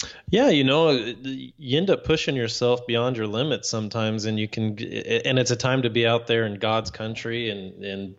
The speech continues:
it's, most of the time you're kind of by yourself, and you're going through the woods, and you see the wildlife, and it just, there, it turns into a huge appreciation of what God has created. So, yeah, it, it's a,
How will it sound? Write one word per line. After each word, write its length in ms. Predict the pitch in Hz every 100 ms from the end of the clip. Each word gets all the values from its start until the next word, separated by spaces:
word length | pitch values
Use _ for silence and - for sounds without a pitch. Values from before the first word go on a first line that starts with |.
| -
it's, 480 | 110 107 101 - - -
most 300 | 104 113 -
of 80 | 107
the 40 |
time 180 | 117 113
you're 100 | 104
kind 200 | 113 110
of 80 | 101
by 160 | 107
yourself, 600 | 107 101 - 101 107 117 95
and 80 |
you're 100 | 95
going 240 | 92 107 104
through 160 | 120
the 100 | 107
woods, 400 | 95 101 110 113
and 140 | 104 101
you 80 | 101
see 180 | -
the 100 | 110
wildlife, 840 | 98 101 110 117 110 107 110 117 -
and 220 | 98 98 - - - -
it 80 | 139
just, 300 | 156 - 139
there, 140 | 139 113 - - - _
it 140 | 139 -
turns 220 | 196 180
into 240 | 160 147
a 60 | 127
huge 260 | 151 160
appreciation 1040 | 123 - 143 - 107 123 147 107 98 98 101 -
of 220 | 104 95
what 400 | 110 110 - 98
God 220 | 117 117
has 120 | 107
created. 580 | - 95 101 131 90 - _ - - _ -
So, 520 | - 117 107 - - _ _ _ _ _ _ _
yeah, 200 | - 143
it, 160 | 123 127
it's 260 | 117 156
a, 80 | 120